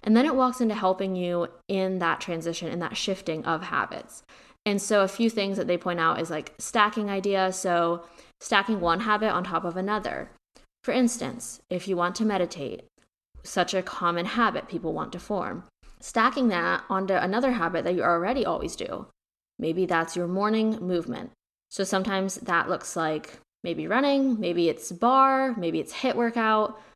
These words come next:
maybe it's a strength session at the gym, maybe it's yoga,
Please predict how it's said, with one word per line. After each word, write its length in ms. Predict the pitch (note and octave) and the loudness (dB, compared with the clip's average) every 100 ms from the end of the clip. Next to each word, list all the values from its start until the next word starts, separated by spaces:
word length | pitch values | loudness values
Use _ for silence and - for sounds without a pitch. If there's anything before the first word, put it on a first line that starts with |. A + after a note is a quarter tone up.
| _ | _
maybe 180 | F#3+ F#3 | -2 2
it's 140 | E3+ - | 2 -2
a 40 | |
strength 340 | - A#3+ A#3+ | 0 2 2
session 260 | - A#3 A#3 | 0 -2 0
at 80 | - | -2
the 60 | |
gym, 420 | F#3 A#3 A#3 A#3 A#3 - - _ - | 0 2 4 2 0 -4 -20 _ 0
maybe 320 | F#3+ A3+ G3+ | 2 4 2
it's 180 | F#3+ D3 | 0 0
yoga, 600 | D3 F3+ A3 B3 C4+ | 2 2 4 2 0